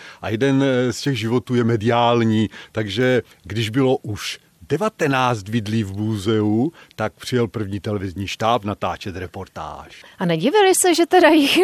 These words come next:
Speaker 2: nemáte ani dvacet?
Speaker 1: Já jsem je na to samozřejmě upozorňoval, když mi volali, protože reagovali na ten článek asi v novinách a oni mi přesvědčili o tom, že chtějí zaznamenat ten prvopočátek vzniku Muzea vidlí,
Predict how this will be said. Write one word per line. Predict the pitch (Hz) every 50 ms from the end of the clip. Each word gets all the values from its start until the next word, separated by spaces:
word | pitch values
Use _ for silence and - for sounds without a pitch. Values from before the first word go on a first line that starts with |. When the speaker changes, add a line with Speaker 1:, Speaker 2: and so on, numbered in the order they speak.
| 320 285
Speaker 2:
nemáte | 269 269 269 262 254 254 - 269 -
ani | 254 247 285 285
dvacet? | 226 226 233 247 - - 208 214 - - - - - - _
Speaker 1:
Já | 92 90
jsem | - - 110 113
je | 117
na | 113 110
to | - 117 98
samozřejmě | - 123 113 113 101 104 110 107 110 107
upozorňoval, | 107 95 - 113 101 104 117 107 107 117 113 117 117 117 120
když | 117 120 104
mi | 113 127 120
volali, | 113 123 123 120 120 123 127 131 135 139 147 143 - - - - - _
protože | - - - 110 87 104 104
reagovali | 101 101 98 101 95 104 104 104 104 98 104 104 101 104 -
na | 98 95 92
ten | - 104 -
článek | - - 98 95 95 98 92
asi | 95 87 - 98
v | 78 90
novinách | 101 95 104 107 110 113 110 117 117 - - - - - - - - _
a | 107 101 98 101 101 95 -
oni | - 117 123 131 131
mi | 127 127 120
přesvědčili | - - 120 107 - 127 110 - - 127 123
o | - 110
tom, | - - 120 110
že | 98 113 104
chtějí | - - - - 131 143 165 165 170 170 156 - - - - - - -
zaznamenat | 95 - - 139 147 135 120 135 160 156 151 151 143 135 135 131 131 123 - -
ten | - 120 113 -
prvopočátek | - 117 117 127 113 - 113 - - 123 120 - - 123 104
vzniku | 95 76 87 85 98 110 104 - - - 110 107 110 123 143
Muzea | 160 165 156 135 160 156 156
vidlí, | 147 165 165 147 165 185 185 202 202